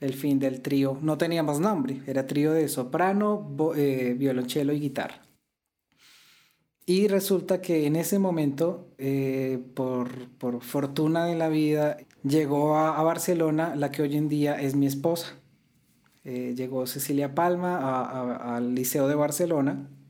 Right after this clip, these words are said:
a estudiar su, su, su maes-, dos maestrías en, en, gracias a la Fundación Carolina. Y resulta que, mm, yo había visto el video que ella envió, eh, tocando el concierto de Dvorak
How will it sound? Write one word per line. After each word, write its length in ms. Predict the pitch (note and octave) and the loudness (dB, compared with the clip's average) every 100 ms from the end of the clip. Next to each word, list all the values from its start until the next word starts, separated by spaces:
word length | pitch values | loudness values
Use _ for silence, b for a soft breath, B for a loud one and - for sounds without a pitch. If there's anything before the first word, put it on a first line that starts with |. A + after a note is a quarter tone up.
| - _ _ b b b b _ | -20 _ _ b b b b _
a 80 | C#3+ | -2
estudiar 520 | C#3 C#3 C3 B2+ B2 | -2 0 0 0 -2
su, 520 | - - C#3+ C#3 C3+ | -2 -2 0 2 0
su, 420 | B2 - C3+ B2 B2 | -4 -8 -6 -6 -6
su 320 | - C3 A#2+ | -8 -10 -6
maes-, 460 | B2+ B2+ - - | -4 -2 -4 -2
dos 180 | D3 D#3+ | 0 0
maestrías 720 | D#3+ D#3+ D#3 D3 D3 E3+ E3+ | 2 0 -2 0 0 0 -2
en, 240 | C3 C3 C3+ | -6 -8 -6
en, 400 | B2 A#2+ - - - | -4 -4 -6 -16 -10
gracias 340 | C3 B2 C3+ | -6 -4 -2
a 40 | D3 | -2
la 100 | C#3 | 0
Fundación 420 | C#3 B2 A#2+ B2 | 0 0 2 0
Carolina. 480 | C3+ C#3+ G#3 G3 - - - - - - - - _ b b b _ | 2 2 2 2 -2 -10 -20 -20 -20 -20 -20 -20 _ b b b _
Y 120 | D#3+ | 2
resulta 440 | F#3+ G3 G#3 G#3+ | 2 2 0 0
que, 400 | G#3 F3 D3+ - - _ _ _ _ _ _ - | 0 0 0 -6 -20 _ _ _ _ _ _ -12
mm, 680 | D#3 C#3 D3 D3 C#3+ C#3+ C3+ | -4 0 4 4 4 4 2
yo 160 | D3 | 2
había 160 | D3+ E3 | 4 4
visto 280 | F3 F3+ F#3 | 2 2 0
el 60 | |
video 400 | F3+ D3+ C#3+ C#3 | 2 2 4 2
que 120 | C3+ | 0
ella 140 | D#3+ E3 | 0 2
envió, 680 | D#3+ D#3 D3+ D3 D3 D3 - | 2 2 2 2 0 -4 -6
eh, 260 | C#3+ C3 B2 | -4 -2 -2
tocando 320 | C#3 C3+ C3+ | -2 0 0
el 60 | C#3 | -2
concierto 440 | D3 C3+ B2+ D3+ | -2 -4 -2 -2
de 100 | C#3 | 0
Dvorak 480 | C3 C#3 C3 C3+ | 2 0 0 -2